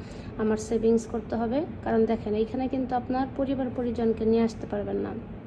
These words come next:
এখানে আপনি একা থাকবেন। So একা থাকলে একটা খরচ আর সবাইকে নিয়ে সাথে থাকলে একটা খরচ। আর এইখানে যেহেতু একা থাকবেন, এখানে আসতে আপনার কোনো খরচ হচ্ছে না, কোম্পানি আপনার টিকিট দিয়ে দিচ্ছে, আপনার ভিসা দিচ্ছে, সব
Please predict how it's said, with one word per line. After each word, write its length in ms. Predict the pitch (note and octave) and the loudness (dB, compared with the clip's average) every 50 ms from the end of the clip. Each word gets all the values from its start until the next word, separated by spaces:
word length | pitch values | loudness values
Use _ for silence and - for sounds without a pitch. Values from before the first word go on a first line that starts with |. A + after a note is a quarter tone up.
| - - - - - - - - - - - - - - - - - | -12 -12 -12 -12 -12 -12 -12 -14 -12 -12 -12 -12 -12 -10 -12 -10 -4
এখানে 320 | - C#4 C4 - D4 D4 D4 | 0 0 2 4 4 4 4
আপনি 220 | D4 - D4 D4 | 4 2 2 2
একা 200 | D4 D4 - C#4 | 2 2 2 0
থাকবেন। 380 | A3+ - A#3+ G3+ - - - - - - - - - - - - - - - | 0 0 -4 -4 -4 -6 -6 -6 -6 -8 -10 -10 -12 -10 -10 -10 -10 -10 -12
So 240 | - - - C4 | -8 -4 -2 -2
একা 280 | C4 C4 C#4+ C#4+ - D4+ | 0 0 0 0 0 -2
থাকলে 320 | - - C4+ - - C4 | -2 -2 -6 -4 -2 -2
একটা 220 | C4 C4 - - C4+ | -2 -2 -2 -4 -6
খরচ 440 | - - C#4 C4+ C4+ C#4+ D4+ D4 - | -4 -2 -2 2 2 2 0 0 -2
আর 120 | - A3+ | -4 -4
সবাইকে 480 | A3 - - A#3+ A3+ A#3 A#3+ A3+ B3+ A#3 | -4 -2 -2 0 0 0 0 0 0 0
নিয়ে 180 | A#3+ A#3+ A#3+ | 2 2 0
সাথে 260 | A#3 - A#3+ A3+ A3+ | 0 -2 -6 -6 -4
থাকলে 280 | G#3+ A3+ A3 - A#3 G#3+ | -4 -4 -4 -2 -2 -4
একটা 240 | G#3+ - - - G#3+ - - | -4 -4 -6 -10 -8 -6 -6
খরচ। 320 | A3+ A3 A3 G#3+ G#3 - - - - | -4 -4 -4 -4 -4 -6 -8 -6 -6
আর 120 | A3 A3+ - | -6 -4 0
এইখানে 320 | - B3 A#3 - D4 D4 | 0 0 2 4 4 4
যেহেতু 260 | C4+ D4 C#4+ C#4+ - | 6 4 4 4 4
একা 200 | D4 C#4+ C#4+ D4+ | 2 2 2 -2
থাকবেন, 420 | C#4 - C4 A#3 G#3 G#3 A3+ A3 A3+ A3+ - - - - - - | -2 -2 -2 -4 -2 0 0 0 0 -2 -4 -10 -12 -12 -8 -4
এখানে 240 | - B3 - C4+ C4 | -4 0 0 2 2
আসতে 340 | C4 C4 B3+ - - - C4 | 2 2 0 0 -2 -2 -2
আপনার 260 | B3 B3 B3 A#3+ A#3 | 0 0 2 0 0
কোনো 200 | A3+ A#3 A#3 A3+ | 2 2 2 2
খরচ 320 | A3+ - A#3 A3+ A3+ G#3+ G#3+ | 2 0 0 0 0 0 0
হচ্ছে 260 | A3 G#3+ - - A3 | -2 -4 -4 -4 -2
না, 100 | A3 G#3 G#3+ A3 - - - - - - - | -2 -2 -2 -6 -8 -10 -12 -12 -12 -8 -2
কোম্পানি 420 | - B3+ B3+ A#3+ - C4 B3 A#3+ | 0 0 0 2 0 0 0 2
আপনার 260 | A#3 A3+ - A#3 A3+ G#3+ - | 0 0 0 0 -2 0 -2
টিকিট 260 | - A3+ - A#3+ A3 G#3 | -4 -2 -2 -2 -2 0
দিয়ে 120 | - A3+ G#3 | 0 0 0
দিচ্ছে, 520 | G#3 G#3+ - - - - A3 G#3+ G#3 G#3+ | 0 -2 -4 -6 -6 -4 -4 -4 -2 -4
আপনার 400 | G#3+ G#3 G#3 - A3+ A3 G#3+ G#3+ G#3 - - - | -4 -6 -2 -2 0 0 0 -2 -4 -6 -6 -2
ভিসা 240 | G#3 A3+ A3 - B3 A3+ | 0 0 0 0 -2 0
দিচ্ছে, 360 | A3 A3 G#3+ - - - A3+ | 0 -2 -2 -4 -6 -6 -6
সব 180 | - - C#4 | -4 -4 -6